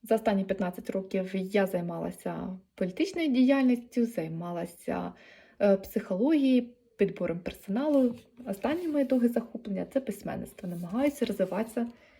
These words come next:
в цьому напрямку. Я хочу доєднатися до суспільного обговорення назви, майбутньої назви нашого міста. Місто Южноукраїнськ, і, чи Южноукраїнськ, як, м, люблять южноукраїнські говорити.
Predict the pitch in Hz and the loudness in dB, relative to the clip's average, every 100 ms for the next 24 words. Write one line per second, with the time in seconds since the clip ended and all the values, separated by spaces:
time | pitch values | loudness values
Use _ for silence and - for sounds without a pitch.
0 | _ - - - 214 208 196 - - - | _ -20 -4 2 4 4 4 0 -8 -8
1 | - 214 _ _ - - - - - 262 | -14 -20 _ _ -20 -6 2 4 6 8
2 | 277 262 226 214 208 202 240 254 240 214 | 10 8 4 4 4 2 0 0 0 2
3 | 202 220 - 240 208 196 - 202 - 196 | 2 -2 4 6 6 4 2 0 2 -2
4 | 185 202 254 226 196 185 190 - 277 381 | 2 4 6 6 4 0 -4 -2 -4 -2
5 | - 190 202 214 202 185 190 185 185 196 | 0 2 2 0 0 0 -2 -2 -2 -2
6 | - 196 180 180 - - 392 - - - | -2 -2 -2 -4 -4 -6 -6 -10 -20 -20
7 | - - 240 254 - 233 226 - _ _ | -2 6 8 6 4 2 2 -4 _ _
8 | _ _ _ _ _ _ - 208 233 202 | _ _ _ _ _ _ 2 4 6 4
9 | 190 185 175 170 254 - - _ _ _ | 2 0 -4 -2 -2 -4 -20 _ _ _
10 | - 240 196 - 247 190 180 180 175 - | 4 4 4 2 4 4 2 -2 -4 -2
11 | 190 240 269 - - _ - - - - | -2 -2 -2 -10 -20 _ -20 -20 -18 -6
12 | 196 - 190 196 190 185 190 196 196 196 | -6 -4 -4 0 0 0 -2 -4 -4 -4
13 | 190 208 196 196 - 196 196 185 175 220 | -4 -2 -2 -2 -4 -6 -6 -8 -4 -4
14 | 294 | -4